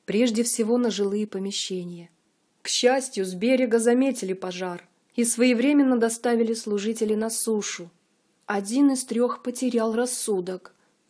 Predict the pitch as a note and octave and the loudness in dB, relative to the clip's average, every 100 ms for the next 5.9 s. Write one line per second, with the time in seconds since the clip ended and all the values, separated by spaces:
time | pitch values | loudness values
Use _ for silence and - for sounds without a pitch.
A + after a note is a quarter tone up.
0 | _ - - - G#3 A#3 G#3+ F#3 - - | _ -12 -12 -8 -2 -2 -2 -6 -12 -6
1 | A#3 B3 C4 B3+ - A#3+ B3 A#3+ C4 A#3+ | -2 0 2 0 0 0 2 -2 -4 -8
2 | B3 G#3+ G3+ F#3+ F#3 F#3 _ _ _ _ | -8 -2 -2 -2 -6 -12 _ _ _ _
3 | _ _ G3+ - - B3+ B3 A#3+ A#3 A3 | _ _ -16 -12 -8 -6 -6 -6 -4 -4
4 | G3+ F#3+ - F3+ - F#3 F#3+ G#3 G#3 G#3 | -4 -6 -8 -10 -10 -10 -6 -4 -4 -4
5 | - G3+ G3+ F#3 F3 F3 - - | -6 -8 -8 -8 -8 -8 -10 -12